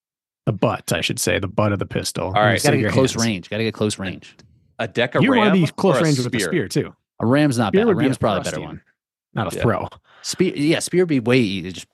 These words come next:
Speaker 3: <clears throat> hit 'em like
Speaker 2: Yeah, they
Speaker 3: that.
Speaker 2: were literally used to kill animals back in the day <laughs> and people.
Speaker 3: I'm sure it's killed some people for sure, but a ram, that's a good, that's a better one.
Speaker 2: Ram's a
Speaker 3: Laser
Speaker 2: good one.
Speaker 3: pistol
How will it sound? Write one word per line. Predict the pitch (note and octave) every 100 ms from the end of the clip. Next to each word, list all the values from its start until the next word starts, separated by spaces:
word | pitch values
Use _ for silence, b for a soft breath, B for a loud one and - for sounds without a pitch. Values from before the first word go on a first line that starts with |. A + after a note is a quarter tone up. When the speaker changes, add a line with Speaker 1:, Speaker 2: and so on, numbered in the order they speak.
| _
Speaker 3:
<clears throat> | _ -
hit | C#3 - _ _ _ _ A#2
'em | A2
like | A2
Speaker 2:
Yeah, | B2+
they | A2+
Speaker 3:
that. | A#2
Speaker 2:
were | G2+ -
literally | B2+ D3 C3+ A#2
used | G2 A2+ -
to | -
kill | - - G#2 F2+ - -
animals | G2+ F#2 D2 D2
back | - D#2 -
in |
the | -
day | - - - _
<laughs> | - - -
and | F#2 E2 -
people. | - - - -
Speaker 3:
I'm | -
sure | D#3
it's | -
killed | A#2 -
some | F#2+
people | F2 E2+
for | - F2
sure, | - E2+
but | F#2
a |
ram, | F#2+ G#2+ D3 G3 C3 G2+
that's | G#2+ -
a |
good, | G2 G2
that's | F2+ G#2+
a | E2+
better | F2 D#2+
one. | D#2+
Speaker 2:
Ram's | G2 A#2
a | G#2+
Speaker 3:
Laser | C3+
Speaker 2:
good | C3+
one. | C3
Speaker 3:
pistol | A#2+ A#2+ A2 G2+